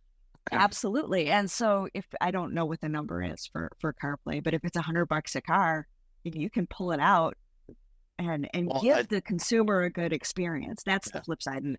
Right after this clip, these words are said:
Speaker 2: and G M does have to, my, my impression
Speaker 1: Yeah, it's
Speaker 2: of
Speaker 1: up,
Speaker 2: it is,
Speaker 1: it's up
Speaker 2: is
Speaker 1: to
Speaker 2: really
Speaker 1: G M to
Speaker 2: strong so
Speaker 1: prove.
Speaker 2: far.
Speaker 1: Yeah, that
Speaker 2: Yes,
Speaker 1: they
Speaker 2: it
Speaker 1: can do
Speaker 2: is.
Speaker 1: it.
Speaker 2: Um, but if they can do that, yeah, that's a, that's a,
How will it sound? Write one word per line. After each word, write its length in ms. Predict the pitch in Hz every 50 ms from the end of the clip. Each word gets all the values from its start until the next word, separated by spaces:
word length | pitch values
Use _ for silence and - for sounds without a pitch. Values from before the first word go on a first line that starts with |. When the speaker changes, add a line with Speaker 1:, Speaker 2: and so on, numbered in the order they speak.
| - _ - - - -
Speaker 2:
and 100 | 180 180
G 160 | - 190 185
M 120 | 175 170
does 260 | 156 165 160 160 156
have 180 | - 170 147 151 _ -
to, 220 | - - 113 - _ _ -
my, 300 | - 180 175 175 170 156
my 360 | 92 139 165 170 175 165 156 - -
impression 280 | - 156 139 131 123
Speaker 1:
Yeah, 100 | 107 101
it's 140 | 107 104 -
Speaker 2:
of 80 | 170 151
Speaker 1:
up, 60 | -
Speaker 2:
it 40 | 143
is, 40 | 131
Speaker 1:
it's 120 | - -
up 80 | - 127
Speaker 2:
is 60 | 131
Speaker 1:
to 40 | 127
Speaker 2:
really 100 | 98 -
Speaker 1:
G 80 | 135 123
M 60 | 120
to 40 | 117
Speaker 2:
strong 180 | 107 - 143
so 260 | - 120 113 101 95 92
Speaker 1:
prove. 80 | 90 82
Speaker 2:
far. 240 | 139 131 131 143 - _ _ _ _ _ _ _ -
Speaker 1:
Yeah, 80 | - 160
that 120 | 156 - -
Speaker 2:
Yes, 320 | 160 160 156 - - 165
Speaker 1:
they 120 | - - 139
Speaker 2:
it 20 |
Speaker 1:
can 120 | 135 - -
do 60 | -
Speaker 2:
is. 80 | -
Speaker 1:
it. 80 | - - - -
Speaker 2:
Um, 440 | 170 165 160 156 151 151 165 - _ _ _ -
but 80 | 240 240
if 80 | -
they 100 | 262 254
can 140 | - 294 226
do 220 | 190 277 339 392
that, 340 | 262 202 160 151 147 156 - - - _ _ _ _ _ _ _ - _ _ _ _ _ _ _ - - _ - 160
yeah, 200 | 196 220 269 269
that's 240 | 202 208 240 - -
a, 100 | 220 - -
that's 260 | 190 196 - - -
a, 160 | 196 180 165